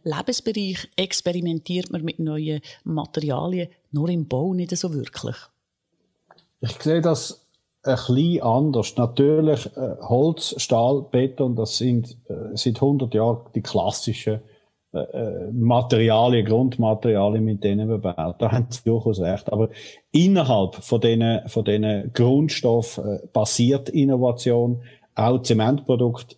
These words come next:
Speaker 2: äh, werden innovativer. Aber es ist klar, letztendlich Bauen ist auch seit hundert Jahren, äh, mehr oder weniger ähnlich, hat immer etwa die gleichen Anforderungen. Und das sind die drei Grundmaterialien. Für mich persönlich ist einfach wichtig, dass man die Materialien nicht gegeneinander ausspielt, sondern sieht,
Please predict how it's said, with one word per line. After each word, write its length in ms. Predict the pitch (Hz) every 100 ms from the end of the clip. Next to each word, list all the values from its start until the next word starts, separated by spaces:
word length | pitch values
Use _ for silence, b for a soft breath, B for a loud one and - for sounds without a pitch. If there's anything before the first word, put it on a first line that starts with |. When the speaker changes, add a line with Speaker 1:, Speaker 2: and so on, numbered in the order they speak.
| 113
Speaker 2:
äh, 160 | 120
werden 380 | 110 117 135 143
innovativer. 840 | 139 131 123 120 117 120 135 127 104
Aber 260 | 123 120 120 B B B
es 160 | 143 127
ist 180 | 127 -
klar, 340 | 120 135 135
letztendlich 680 | 120 117 - 120 135 131 113 - _
Bauen 480 | 117 110 143 143 131
ist 280 | - 113 -
auch 180 | 113 117
seit 180 | 117 101
hundert 360 | 123 117 104
Jahren, 440 | 101 98 127 135 -
äh, 560 | 127 113 - - 147
mehr 320 | 113 117 131 127
oder 220 | 107 104
weniger 380 | 110 135 139 123
ähnlich, 420 | 120 127 131 -
hat 320 | 113 120 -
immer 320 | 135 135 123
etwa 220 | 120 -
die 120 | 107 104
gleichen 360 | 110 120 107
Anforderungen. 720 | 92 120 135 127 123 117 117 - B B B
Und 440 | 113 113 - -
das 160 | 123 120
sind 240 | 131 139
die 80 | 135
drei 180 | 123 123
Grundmaterialien. 1160 | 120 117 117 117 - 123 110 110 113 107 104 -
Für 160 | - 127
mich 240 | 151 175
persönlich 380 | 135 131 139 131
ist 100 | 117
einfach 260 | 113 120
wichtig, 360 | 117 117 - 110
dass 180 | 110 101
man 100 | 104
die 80 | 104
Materialien 580 | 104 101 104 101 107
nicht 180 | 98 95
gegeneinander 640 | 110 120 123 117 104 104 101
ausspielt, 540 | 113 135 - 127 120
sondern 320 | 120 107 104
sieht, 420 | - 110 120 135